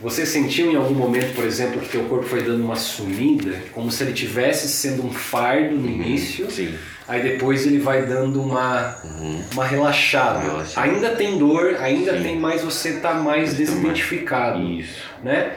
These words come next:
Speaker 1: Isso é um sinal de progresso de concentração,
Speaker 2: Uhum.
Speaker 1: né? A mente vai dando uma espaçada, né? Vai conseguindo focar melhor e o corpo vai dando uma relaxada
Speaker 2: Uhum.
Speaker 1: também. Mas a ideia é assim,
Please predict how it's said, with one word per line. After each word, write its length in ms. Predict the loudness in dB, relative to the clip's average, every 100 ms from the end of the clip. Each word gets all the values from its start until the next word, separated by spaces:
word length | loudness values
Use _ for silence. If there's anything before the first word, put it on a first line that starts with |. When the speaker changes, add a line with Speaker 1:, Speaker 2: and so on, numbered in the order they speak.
| -12 -6
Speaker 1:
Isso 260 | -4 -2 0
é 60 |
um 60 | 2
sinal 420 | 2 0 2 2
de 80 | 0
progresso 560 | 0 0 2 2 0 -2
de 80 |
concentração, 840 | -4 -2 -4 -2 -4 -4 -6 -8 -8
Speaker 2:
Uhum. 380 | -10 -8 -8 -10
Speaker 1:
né? 440 | -6 -4 -4 -6 -8
A 100 | -6
mente 440 | -2 2 2 2
vai 200 | 2 2 4
dando 160 | 4
uma 100 | 4
espaçada, 1000 | 2 0 -2 -2 -2 0 2 2 2 0
né? 320 | 2 2 2 2
Vai 240 | 0 -2
conseguindo 460 | -4 -4 0 0 0
focar 440 | -2 -2 0 2
melhor 600 | 2 4 2 2 0 -2 -6 -16 -12
e 80 | -6
o 60 | -4
corpo 280 | 0 2 2
vai 180 | 0 0
dando 160 | 2 2
uma 160 | 2
relaxada 480 | 2 -2 -2 -4 -4
Speaker 2:
Uhum. 80 | -4
Speaker 1:
também. 480 | -2 -2 -2 -6 -10 -16 -20 -20 -18 -2
Mas 180 | 2
a 80 | 4
ideia 280 | 4 4 4
é 20 |
assim, 480 | 2 2 0 0 -4